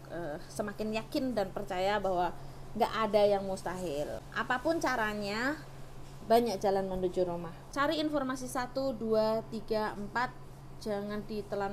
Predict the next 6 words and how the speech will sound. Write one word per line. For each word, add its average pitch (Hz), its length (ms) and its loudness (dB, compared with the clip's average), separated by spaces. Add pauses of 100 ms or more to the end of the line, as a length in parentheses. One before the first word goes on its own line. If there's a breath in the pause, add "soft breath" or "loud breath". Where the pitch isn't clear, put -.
mentah-mentah, 208 800 -2
disimpulkan, 214 880 -2 (160)
lalu 208 320 -4
ambil 196 320 -6
keputusan. 185 480 -8 (160)
Oke? 302 320 -2